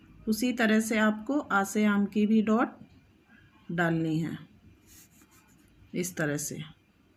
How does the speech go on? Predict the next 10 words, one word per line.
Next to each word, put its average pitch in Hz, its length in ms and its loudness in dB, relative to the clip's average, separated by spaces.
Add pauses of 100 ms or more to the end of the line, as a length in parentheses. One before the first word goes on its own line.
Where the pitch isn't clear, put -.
(600)
इस - 140 -16
तरह 208 240 4
से 233 180 0
बच्चों 220 420 0
को 277 240 -2 (1200)
डॉट 190 340 -2
लगा 180 260 2
कर 196 220 -2
देनी 214 420 6
है, 320 120 2